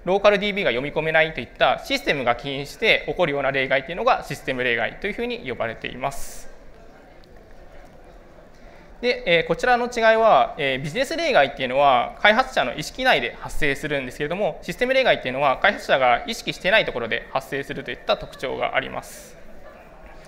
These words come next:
えー、例えばこちらは、えー、ログインをする処理っていうのを書いたものになるんですけれども、えー、まあ、これ簡単に、まあ、エーピーアイ接続してエラーコードに応じてビジネス例外を投げる、こちらですね、といった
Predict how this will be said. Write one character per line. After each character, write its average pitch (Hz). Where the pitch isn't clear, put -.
え 160
ー、 180
例 269
え 233
ば 131
こ 160
ち 196
ら 214
は、 208
え 131
ー、 131
ロ 151
グ 233
イ 277
ン 170
を 123
す 143
る 139
処 175
理 131
っ -
て -
い 127
う 131
の 175
を 147
書 175
い 156
た 113
も 139
の 139
に 127
な 131
る 127
ん 131
で 127
す -
け -
れ 143
ど 151
も、 190
え 160
ー、 151
ま 175
あ、 -
こ 196
れ 214
簡 214
単 220
に、 208
ま 202
あ、 160
エ 180
ー 185
ピ 226
ー -
ア 202
イ -
接 -
続 170
し -
て 135
エ 156
ラ 175
ー 180
コ 214
ー 190
ド 151
に 127
応 127
じ -
て 127
ビ 127
ジ 139
ネ 160
ス 170
例 185
外 123
を -
投 135
げ 156
る、 131
こ 156
ち -
ら 139
で 139
す -
ね、 -
と 190
い -
っ 180
た 180